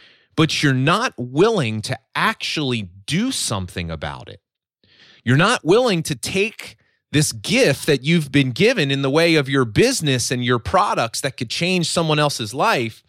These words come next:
you're not willing to go out and do the bare minimum of sharing that gift with other people, right? Taking action, showing up, then you should not be allowed to complain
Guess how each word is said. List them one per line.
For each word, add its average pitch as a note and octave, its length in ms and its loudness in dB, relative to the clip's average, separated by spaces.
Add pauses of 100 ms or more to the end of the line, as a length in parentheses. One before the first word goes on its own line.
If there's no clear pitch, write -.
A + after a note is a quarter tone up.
(380)
you're E3+ 160 4
not B3 200 2
willing G#3+ 260 2
to D#3 60 -2
go D#3 240 4
out G#3 240 2
and D3 80 -4
do E3 120 0
the C#3+ 120 0
bare E3+ 280 2
minimum C#3+ 540 0
of A2+ 100 0
sharing F3+ 680 -2
that A#2 260 -2
gift A2+ 320 -2
with A2 140 -6
other A2+ 200 -2
people, G#2 520 -8 (240)
right? D3+ 200 2
Taking G3 520 -2
action, F3+ 500 -4
showing D3+ 460 0
up, G3+ 340 -2 (540)
then E3 160 4
you F3 340 2
should E3+ 320 -2
not F#3 340 0
be D#3+ 120 0
allowed B2+ 840 0 (180)
to A#2+ 120 -4
complain G2+ 640 -6